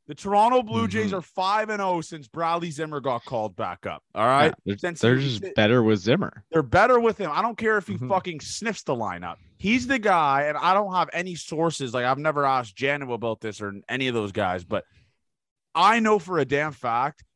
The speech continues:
Speaker 1: he's bumping mu-, he's maybe the D J in the locker room. He's getting all the guys their waters, dips. He's just, he's the guy walking around in the, in the dugout being like, "Hey,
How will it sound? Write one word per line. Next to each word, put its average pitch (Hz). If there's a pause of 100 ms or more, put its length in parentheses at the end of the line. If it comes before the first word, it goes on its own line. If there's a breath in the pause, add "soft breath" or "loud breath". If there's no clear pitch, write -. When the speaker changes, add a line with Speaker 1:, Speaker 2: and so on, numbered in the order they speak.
Speaker 1:
he's 123 (100)
bumping 156
mu-, 170
he's 170
maybe 202
the 208
D 180
J 170
in 170
the 160
locker 127
room. 131 (180 soft breath)
He's 139
getting 180
all 185
the 175
guys 151
their 143
waters, 139
dips. 139
He's 185
just, 202 (240)
he's 226
the 247
guy 247
walking 226
around 208
in 196
the, 185
in 185
the 185
dugout 180
being 139
like, 127
"Hey, 160